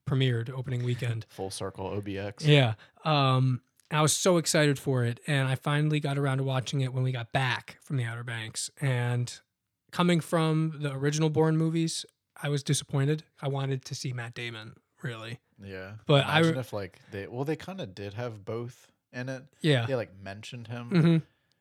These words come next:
Speaker 2: but it had, like, no other relevance.
Speaker 1: No, and it was meant to tease Aaron Cross versus Jason Bourne.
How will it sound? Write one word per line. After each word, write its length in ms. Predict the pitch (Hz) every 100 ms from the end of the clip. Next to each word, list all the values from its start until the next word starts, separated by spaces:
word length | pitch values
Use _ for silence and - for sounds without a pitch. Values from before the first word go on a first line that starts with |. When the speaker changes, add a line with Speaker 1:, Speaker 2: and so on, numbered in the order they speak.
| _
Speaker 2:
but 140 | - 101
it 80 | 95
had, 240 | 104 98
like, 240 | 98 98 95
no 320 | 95 95 90
other 180 | 85 80
relevance. 640 | 85 87 90 90 92 - 160
Speaker 1:
No, 300 | 151 135 131
and 280 | 151 147
it 120 | 151 151
was 200 | 151 165
meant 240 | 175 190
to 80 | 147
tease 800 | - - 165 156 143 135 - - _ _ _ _ _ _ _ _ _ _ _ _
Aaron 300 | - 165 147
Cross 480 | 139 156 139 131 -
versus 960 | 143 127 135 127 139 123 120 120 - - _ _ _ _ _ _ _ _ _ _ _ _ _ _ _ -
Jason 360 | 139 120 127
Bourne. 380 | 117 127 110 120